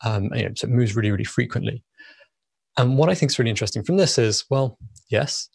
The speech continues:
we're going to lose nine hundred Bitcoin a day of fresh supply. But what would it take for some of those eleven point four million Bitcoin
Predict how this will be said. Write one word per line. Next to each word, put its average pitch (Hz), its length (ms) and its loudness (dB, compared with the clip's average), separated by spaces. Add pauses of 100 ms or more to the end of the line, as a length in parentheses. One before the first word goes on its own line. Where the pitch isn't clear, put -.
(260)
we're 117 80 0
going 131 180 0
to 131 80 0
lose 120 260 2
nine 123 140 2
hundred 107 220 -2
Bitcoin 107 680 0
a 123 40 -8
day 107 240 2
of 98 160 0 (100)
fresh - 280 -2
supply. 117 540 -2 (580)
But 143 200 0
what 135 160 2
would 165 100 0
it 160 80 -4
take - 420 -4 (180)
for - 60 -6
some 131 160 0
of 113 80 0
those 113 260 2 (100)
eleven 123 260 2
point 113 260 -2
four 143 240 4
million 110 260 2
Bitcoin 107 520 -2